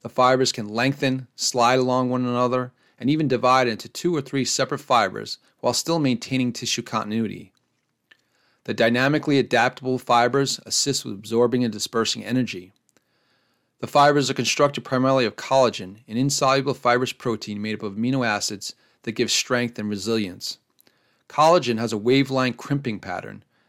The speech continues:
that provides some degree of stretch. When tension is applied to collagen fibers, they uncrimp and lengthen. The fibers also contain elastin, a protein made up of s-, smaller amino acids that lends elasticity and flexibility to the fascia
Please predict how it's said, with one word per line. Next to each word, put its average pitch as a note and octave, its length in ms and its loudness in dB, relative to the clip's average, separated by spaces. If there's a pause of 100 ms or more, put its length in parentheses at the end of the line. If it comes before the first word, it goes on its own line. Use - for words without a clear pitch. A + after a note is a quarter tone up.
that A2+ 140 -2
provides B2 380 2
some C3+ 260 2
degree A#2+ 260 -2
of G#2 100 -4
stretch. - 640 -2 (760)
When A#2 160 2
tension C#3 360 2
is C#3+ 140 0
applied B2 460 2
to - 40 -14
collagen A#2 460 0
fibers, A2 440 0
they A2 100 -2
uncrimp A#2+ 520 -4
and A2 160 -6
lengthen. A#2 460 -4 (680)
The A#2 60 -4
fibers C#3 400 4
also D3+ 300 4
contain A2+ 360 -2
elastin, A#2+ 640 -2 (140)
a G2+ 80 -16
protein C#3+ 560 0
made A2 160 0
up G2+ 80 -8
of G2+ 80 -10
s-, - 120 -10 (140)
smaller B2+ 580 2
amino F#2+ 300 -8
acids F2+ 460 -8 (240)
that G#2+ 100 -6
lends A#2 260 0
elasticity G#2+ 680 -2
and B2+ 100 -2
flexibility A2 760 0
to - 120 -14
the G2+ 80 -8
fascia G#2+ 560 -2